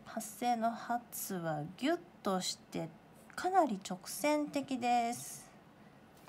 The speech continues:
こういうところはもう、あの、ふにゃっとしない。ふにゃっとするとね、弱くも見えるし、こうにすることで内側が狭くなっ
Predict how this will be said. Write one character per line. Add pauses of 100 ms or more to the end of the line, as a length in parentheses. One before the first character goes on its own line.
(140)
こ
う
い
う
と
こ
ろ
は
も
う、
あ
の、 (120)
ふ
に
ゃ
っ (100)
と
し
な
い。 (680)
ふ
に
ゃ
っ (100)
と
す
る
と
ね、 (580)
弱
く
も
見
え
る
し、 (440)
こ
う
に
す
る
こ
と
で
内
側
が
狭
く
な
っ